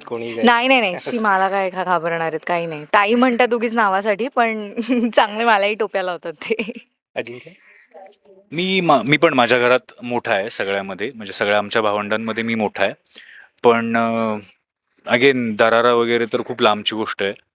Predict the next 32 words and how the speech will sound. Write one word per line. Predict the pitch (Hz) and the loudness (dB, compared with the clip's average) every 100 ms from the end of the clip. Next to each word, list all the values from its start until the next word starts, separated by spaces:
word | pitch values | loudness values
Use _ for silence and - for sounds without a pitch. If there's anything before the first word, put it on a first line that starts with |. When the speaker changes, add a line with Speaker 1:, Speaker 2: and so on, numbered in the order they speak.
| _ _ 107 | _ _ -10
Speaker 3:
म्हणजे | 104 117 | -2 2
जर | 120 | 2
मला | 120 120 | 4 2
कोणी | 123 123 127 | 0 -2 -4
घरातल्या | 120 117 113 117 | -2 -2 0 -2
मोठ्यांनी | 123 110 117 113 | -4 -6 -6 -8
सांगा, | 113 107 | -4 -2
"अरे, | 117 120 | 0 0
तो | 123 | 0
बघ | 135 | 2
कसा | 120 127 | 0 0
करतोय, | 113 110 113 | 0 0 0
त्याला | 113 110 | 0 0
जरा | 117 120 | 2 0
ओरड, | 113 113 123 | 0 0 0
सांग." | 113 117 110 101 _ _ _ _ - | 0 -2 -2 -6 _ _ _ _ -14
आणि | 117 | -8
मी | 143 | 2
ओरडणार | 143 139 135 147 | 4 4 2 2
असेन | 143 131 143 123 120 | 0 0 -4 -6 -8
तर | 127 | -8
लोक | 127 123 127 | -8 -8 -2
बघायला | 120 131 127 | 2 2 2
येतात | - 113 | -4 -6
की | 120 | -6
आता | 113 | -4
हा | 117 | -4
कसा | 127 127 123 | -2 0 0
ओरडतोय, | 117 107 101 104 | -2 -2 -4 -4
कारण | 113 120 | -4 -4
मला | 120 113 117 | -2 0 0
ओरडायला | 113 101 107 110 110 | 0 0 -2 0 -4